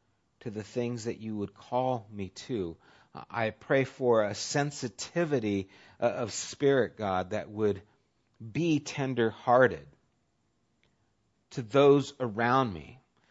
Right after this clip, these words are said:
And instead of talking about people, I would pray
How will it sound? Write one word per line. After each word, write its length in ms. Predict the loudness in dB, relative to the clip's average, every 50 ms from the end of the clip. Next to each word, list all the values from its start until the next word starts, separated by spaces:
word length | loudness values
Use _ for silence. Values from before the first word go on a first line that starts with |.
| _ _ _
And 200 | -12 -8 -4 -2
instead 440 | -2 -2 -2 -6 2 6 6 8 8
of 220 | 6 2 0 -8 -12
talking 540 | -10 -4 -4 -4 -4 -4 -6 -6 -6 -6 -4
about 640 | -6 -6 -4 0 2 4 6 6 4 2 -4 _ _
people, 480 | -6 -2 0 0 0 -2 -4 -2 0
I 180 | 2 4 4 4
would 220 | 4 2 0 -2
pray 360 | -4 -2 0 2 2 2 0